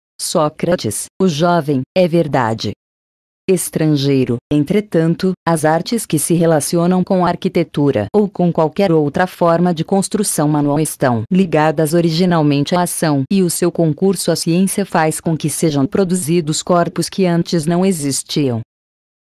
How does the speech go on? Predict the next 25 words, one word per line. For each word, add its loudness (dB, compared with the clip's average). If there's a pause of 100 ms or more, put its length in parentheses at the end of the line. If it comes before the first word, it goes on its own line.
(120)
Sócrates, -2 (160)
o 4
jovem, 0 (140)
é 2
certo. -2 (760)
Estrangeiro. 0 (160)
Classifiquemos -2
então 0
todas 0
as 0
ciências -2
atendendo 0
a 0
este -4
princípio. -2 (540)
Demos 0
a -4 (260)
uma 4
parte 0
o 2
nome 2
de -2
ciência 0
prática -2
e, -2